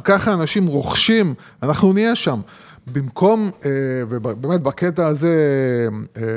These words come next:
נייקי הם באמת, אה, דבר נדיר, כי המון, המון, המון חברות אנחנו רואים שעד שהם זזים, ועד שהם,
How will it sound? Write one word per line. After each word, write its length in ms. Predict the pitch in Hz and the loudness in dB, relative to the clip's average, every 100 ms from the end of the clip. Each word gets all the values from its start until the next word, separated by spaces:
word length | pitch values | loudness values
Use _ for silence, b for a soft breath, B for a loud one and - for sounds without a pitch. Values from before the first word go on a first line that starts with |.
| 113 | -6
נייקי 360 | 117 139 147 151 | -4 -4 -2 -2
הם 120 | 120 | 0
באמת, 540 | 117 123 151 147 - 139 | -2 -2 -2 -4 -4 -2
אה, 460 | 120 117 113 110 110 b b b - | 0 -2 -2 -4 -6 b b b -6
דבר 240 | 110 151 | 0 0
נדיר, 500 | 160 143 120 165 160 143 | 2 -2 0 2 2 0
כי 140 | 143 | -4
המון, 560 | 117 113 131 156 170 165 | -6 -8 -10 -4 -2 0
המון, 240 | 151 165 | 0 -2
המון 260 | 151 151 160 | -2 -2 -2
חברות 580 | - 139 110 123 151 143 | -2 -4 -2 -2 -2 -2
אנחנו 340 | 120 - 131 | -6 -8 -10
רואים 420 | 107 131 147 139 | -6 -2 -2 -2
שעד 300 | 120 110 143 | -4 -4 -4
שהם 160 | - 143 | -4 -4
זזים, 800 | 135 110 127 139 135 147 139 131 120 | -6 -8 -8 -8 -6 -2 0 0 -2
ועד 280 | 117 151 | -2 -4
שהם, 240 | - 160 | -4 -6